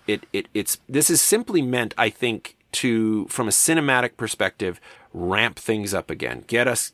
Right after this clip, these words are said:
get us going, give us that final chase, which allows us to have that, you know, that brief moment of comedy as well before we get to the castle. So there's a chase through, you know, uh, through the land and then through the house, culminating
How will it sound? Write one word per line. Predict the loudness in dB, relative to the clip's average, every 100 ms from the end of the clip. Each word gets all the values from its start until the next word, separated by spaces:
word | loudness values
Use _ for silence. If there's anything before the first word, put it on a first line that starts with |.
| -2
get | 2
us | 2 0
going, | 0 0 -2
give | 0 0
us | 2
that | 0 -2
final | -4 2 4 4 4
chase, | 2 2 2 2 0 0 -2 -8 _ _ _ -4
which | -2
allows | 2 0 0
us | 0
to | 2
have | 2 2
that, | -2 -2
you | -4 0
know, |
that | 0 -2
brief | 0 -2 0
moment | -2 -2 -2 -6
of | -8
comedy | -4 -2 -2 -4 -6 -8 -14 _ _ -12
as | -8
well | -4 -4 -4 -8 _ -20 -16 -6
before | -6 0 4 6 6
we | 4
get | 0 2 2 0 -8
to | -2 2 2
the | 2
castle. | 2 0 0
So | -2
there's | 0 0
a | -2
chase | 0 2 2 0 0 -4 -8 _ _ _ -8 -8 _
through, | -20 -10 0 6 6 6 0
you | 0
know, | 0 -2
uh, | -4
through | -2 0 4
the | 4
land | 4 4 2 2 -2
and | -2
then | -2 -2
through | -4 0 2 4
the | 4
house, | 4 2 0 -4 -8 -20 -14
culminating | 0 2 4 4 4 4 2 -2